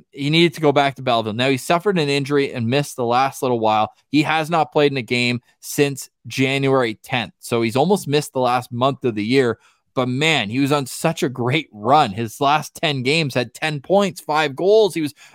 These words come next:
really starting to find his rhythm. And look, for years, Pilsy, years, he was the youngest player, right? We're always giving him kinda, not excuses, but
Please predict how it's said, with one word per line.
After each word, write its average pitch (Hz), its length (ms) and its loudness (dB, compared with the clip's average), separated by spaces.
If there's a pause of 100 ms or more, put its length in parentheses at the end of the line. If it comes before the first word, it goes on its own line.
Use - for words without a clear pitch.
really 208 380 6
starting 180 360 0
to 151 60 0
find 165 300 0
his 127 120 0
rhythm. 143 360 4
And 117 100 -2 (240)
look, 170 220 -2
for 165 160 0
years, 147 500 2
Pilsy, 90 380 -6
years, 165 540 2 (340)
he 156 160 -4
was 147 100 0
the 135 120 -4
youngest 151 500 -2
player, 123 360 -2
right? 135 300 -2
We're 135 180 0
always 151 280 4
giving 147 260 2
him 143 100 -4
kinda, 139 300 0 (220)
not 269 160 4
excuses, 180 680 -2
but 135 220 0